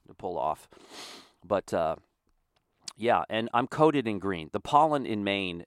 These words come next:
is, the tread pattern in my tires is green. Um, I just helped someone move a table. The entire front of my body was green.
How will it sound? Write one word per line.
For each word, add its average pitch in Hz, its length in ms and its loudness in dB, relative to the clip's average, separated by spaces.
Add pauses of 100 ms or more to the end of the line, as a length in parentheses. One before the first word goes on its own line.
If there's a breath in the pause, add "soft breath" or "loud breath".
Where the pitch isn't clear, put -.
is, 87 400 -4 (340 soft breath)
the 110 80 0
tread 156 380 2
pattern 135 360 2
in 107 140 0
my 101 160 2
tires 117 640 -4
is 90 160 -6
green. 92 500 -6 (680 soft breath)
Um, 98 280 4
I 107 80 2
just 131 220 -2
helped 135 180 2
someone 113 300 -2
move 104 160 0
a 92 60 -2
table. 120 520 -4
The 110 100 -6
entire 120 300 -2
front 113 300 2
of 95 120 -6
my 98 120 2
body 95 340 2
was 95 180 -4
green. 87 540 -6